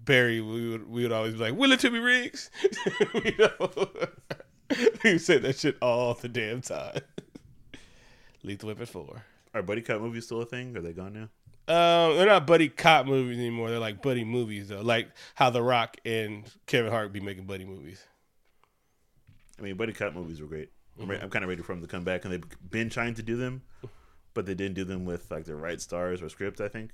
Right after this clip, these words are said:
Speaker 1: Mm-hmm. And play up the racial dynamic.
Speaker 2: But yeah, just pretend it's ninety-eight again. It'll be fine. Pe-,
Speaker 1: Exactly.
Speaker 2: people still like that sort of thing.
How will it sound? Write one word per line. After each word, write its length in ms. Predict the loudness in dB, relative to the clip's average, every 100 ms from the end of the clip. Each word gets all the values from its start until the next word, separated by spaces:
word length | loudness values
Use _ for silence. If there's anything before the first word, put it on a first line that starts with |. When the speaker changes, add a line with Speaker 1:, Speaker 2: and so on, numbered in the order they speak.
| -12
Speaker 1:
Mm-hmm. 300 | -10 -10 -12 -16 _ _ _ _ _ _ -20 -20 _ 4
And 420 | 8 10 10 6 0 _
play 180 | 6 8
up 80 | 8
the 100 | 8
racial 280 | 4 4 4
dynamic. 460 | 4 6 2 -2 -12 -20 _ _ -20 -20 -18 -6
Speaker 2:
But 160 | -4
yeah, 160 | 0 -2
just 160 | -2 -10
pretend 240 | -8 -8
it's 100 | -6
ninety-eight 260 | -6 -6 -6
again. 200 | -8 -10
It'll 140 | -12
be 80 | -12
fine. 220 | -12 -14 -14
Pe-, 40 | -10
Speaker 1:
Exactly. 380 | 0 0 0 -2
Speaker 2:
people 120 | -2
still 140 | -2
like 120 | -2 -2
that 120 | -6
sort 160 | -10
of 60 | -10
thing. 140 | -12